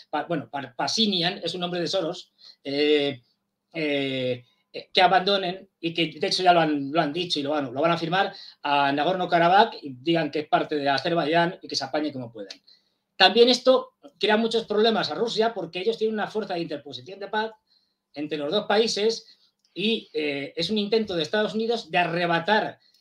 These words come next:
el Cáucaso entero a los, o su influencia en el Cáucaso a los, eh, rusos. No olvidemos que antes habla-, hablábamos del corredor norte-sur que están potenciando rusos iraníes y es que pasa por Azerbaiyán,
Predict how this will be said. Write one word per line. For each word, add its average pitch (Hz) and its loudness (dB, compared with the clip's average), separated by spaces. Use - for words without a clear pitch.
el 156 -4
Cáucaso 214 2
entero 214 0
a 160 -2
los, 156 -4
o 147 -8
su 165 -6
influencia 190 -2
en 214 2
el 208 0
Cáucaso 226 2
a 185 0
los, 220 -2
eh, 143 -4
rusos. - -8
No 165 0
olvidemos 214 4
que 214 0
antes 202 -2
habla-, 220 4
hablábamos 202 4
del 160 -4
corredor 160 -4
norte-sur 202 2
que 165 -6
están 185 -2
potenciando 196 -2
rusos 185 -8
iraníes 240 0
y 170 -4
es 170 -6
que 220 -2
pasa 220 0
por 175 -4
Azerbaiyán, 139 -4